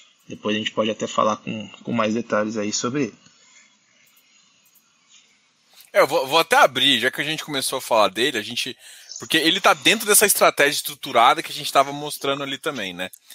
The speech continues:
Speaker 2: E, e, e assim, uma das coisas que eu, me chamou a atenção aqui, eu vou até abrir a, a, a carteira aqui dele, do relatório que vocês publicaram ontem, é isso aqui, ó.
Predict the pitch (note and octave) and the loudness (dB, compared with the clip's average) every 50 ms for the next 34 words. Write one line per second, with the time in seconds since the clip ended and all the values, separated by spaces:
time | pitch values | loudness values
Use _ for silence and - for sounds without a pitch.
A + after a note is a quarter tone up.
0 | - - - - _ - G2 - - A2+ G#2+ A2 A2 - - _ _ _ _ _ | -20 -20 -20 -20 _ -20 -20 -20 -16 -16 -16 -16 -16 -18 -20 _ _ _ _ _
1 | - C#3+ F3+ G3+ F3+ - - D#3+ C3+ A#2 F#2 - _ - - C3+ D3+ D#3+ E3+ F#3+ | 0 2 4 6 6 6 4 4 0 -4 -6 -10 _ -12 -8 -2 0 4 4 4
2 | F3 - - E3+ D#3+ D#3+ D#3 - - - D#3 D3+ D3 C3+ A2+ B2 C3+ - - - | 4 2 0 0 -2 -2 -2 -4 -4 -4 -6 -6 -6 -8 -10 -8 -6 -4 -2 -2
3 | B2+ B2 C3 D3+ E3+ - - C3+ B2+ - - - B2+ A#2 G#2+ - - - E3 E3 | 0 0 0 -2 0 0 0 2 4 4 4 2 2 -2 -4 -4 -4 -2 0 0
4 | B2+ G#2 G#2 G#2 A#2 A#2 - - C#3 C#3+ C#3 B2 G#2 E2+ - _ _ _ _ _ | 0 0 -2 -4 -6 -6 0 4 4 6 6 6 6 4 2 _ _ _ _ _
5 | _ _ _ _ _ _ _ _ _ _ _ _ - - F#2+ F#2+ A2 A2+ A2+ G#2+ | _ _ _ _ _ _ _ _ _ _ _ _ -8 -8 -6 -4 -2 0 2 2
6 | G2 F2+ - - F2 F2 D#2 A#1+ G1+ - - _ _ _ _ _ _ _ _ _ | 2 2 2 2 2 2 2 0 -2 -4 -8 _ _ _ _ _ _ _ _ _
7 | _ _ _ _ _ _ _ _ _ _ - _ _ _ - - - - G#2 G2+ | _ _ _ _ _ _ _ _ _ _ -20 _ _ _ -20 -12 -2 2 2 2
8 | G2 - - G#2+ G#2 F#2+ F2+ - - - A#2+ A2+ G2 F#2 F#2+ G2 G#2+ A2 C3 C3+ | 2 2 0 0 0 0 0 -4 -4 -4 -4 -4 -4 -8 _ -2 2 4 4 4
9 | G#2+ F#2+ F#2+ F2+ G2+ G2+ G2 G#2+ G#2 F#2+ - - - A#2 B2+ A#2 G#2 - - F#2+ | 2 -2 -6 -10 -12 -6 -2 2 2 2 2 0 0 -2 -2 -2 -2 -6 -12 -12
10 | - - F#2+ F2+ F#2 - G#2 G2 F#2+ F#2 F2+ F#2 A#2 C3+ C#3 - - E2+ - _ | -12 -14 -12 -12 -4 0 2 2 2 0 -2 -4 -6 -6 -6 -6 -8 -10 -10 _
11 | _ _ - - - - - - - - - A#2 B2+ B2 - - _ - - C3+ | _ _ -16 -16 -16 -16 -16 -20 -12 -2 2 4 4 4 4 2 _ -6 -2 0
12 | - D#3+ D3 - - B2 A2 G2 F2 E2+ | 2 2 0 0 2 2 4 4 2 0